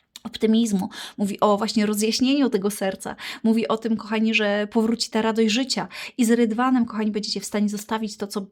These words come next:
brzydkie, przykre, złe, mm, jakieś krytyczne, bolesne za sobą i ruszyć w kierunku prawdy, w kierunku miłości, w kierunku równowagi.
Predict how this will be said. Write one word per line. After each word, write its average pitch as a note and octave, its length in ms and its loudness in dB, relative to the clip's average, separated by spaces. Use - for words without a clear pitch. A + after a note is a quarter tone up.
brzydkie, G3 420 -4
przykre, A#3 460 -4
złe, G3+ 500 2
mm, F#3 720 0
jakieś G3+ 300 -2
krytyczne, G#3+ 760 -2
bolesne G#3 640 2
za G3+ 140 -2
sobą A3 400 -2
i C#4 100 0
ruszyć F4 280 -4
w - 40 -12
kierunku E4+ 300 -8
prawdy, D#4 380 2
w G#3+ 60 -12
kierunku A3+ 300 -2
miłości, A3+ 480 4
w - 60 -12
kierunku G#3+ 340 0
równowagi. G#3+ 720 -2